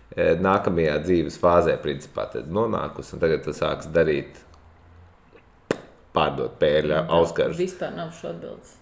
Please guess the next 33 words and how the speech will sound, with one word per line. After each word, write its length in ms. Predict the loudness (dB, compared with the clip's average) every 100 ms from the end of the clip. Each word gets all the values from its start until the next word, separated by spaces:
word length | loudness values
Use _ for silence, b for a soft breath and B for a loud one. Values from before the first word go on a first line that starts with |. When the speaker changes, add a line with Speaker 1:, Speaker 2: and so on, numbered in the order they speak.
| -12
Speaker 2:
Un, 80 | -4
Speaker 1:
Jā. 160 | 0 2
Speaker 2:
ā, 440 | 2 2 0 -2
un 180 | -2 0
es 260 | -2 -2 -4
ar 80 |
šo 420 | -4 -2 -2 -2 -4 B B B B _ _ -4
atbildi 480 | -2 0 -2 0 -2
jūtos 300 | -4 -4 -4
ļoti 180 | -4 -4
komfortabli. 500 | -10 -10 -12 -8 -6
Speaker 1:
Mhm. 260 | -4 -4 -2
Speaker 2:
Nu, 80 | -2
ja 100 | 0
man 120 | -2
kādreiz 340 | 0 0 0 -2
varbūt 280 | -4 -6 -6
bija 140 | -10
tāds, 260 | -12 -12 -12
nu, 80 |
ka 80 | -10
tev 160 | -8 -6
jābūt 340 | -6 -6 -8
kaut 160 | -10 -10
kādam 220 | -8 -8
plānam 460 | -6 -6 -6 -6 -6
un 100 | -6
tev 220 | -6 -4
kaut 160 | -6 -6
kāds 220 | -10 -8
tev 160 | -8 -6
tur 180 | -8 -8
nākamajam. 600 | -8 -8 -8 -8 -10 -12